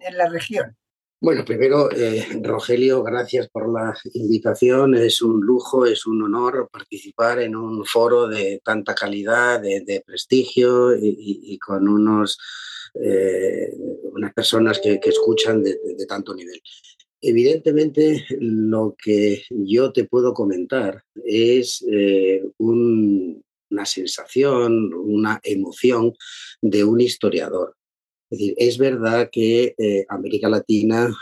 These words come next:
Speaker 2: ahora mismo está en una situación específica y podemos, como tú has mencionado,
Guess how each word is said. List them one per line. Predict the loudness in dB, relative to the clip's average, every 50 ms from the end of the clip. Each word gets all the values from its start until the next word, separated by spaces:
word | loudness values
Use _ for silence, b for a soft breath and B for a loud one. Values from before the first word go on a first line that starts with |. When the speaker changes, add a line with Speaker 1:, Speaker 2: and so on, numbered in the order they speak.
| -14 -14
Speaker 2:
ahora | -12 -10 -8 -8 -4
mismo | -2 0 0 0 0 0 2 2 2 2 0 -4
está | -6 -6 -6 -4 -2 0 0 0 0 -2
en | -2 -2 -2 -2
una | -2 -2 -2
situación | -2 -4 -4 -6 -6 -6 -2 2 2 4 4 4 2 0
específica | -2 -4 -6 -4 -2 0 0 2 2 0 2 2 0 0 0 -2
y | -2 -2 0
podemos, | 0 0 0 2 2 2 0 0 -2
como | -4 -12 -12 -12 -14
tú | -12 -8 -8 -8
has | -8 -8
mencionado, | -10 -12 -10 -8 -6 -4 -4 -4 -4 -4 -6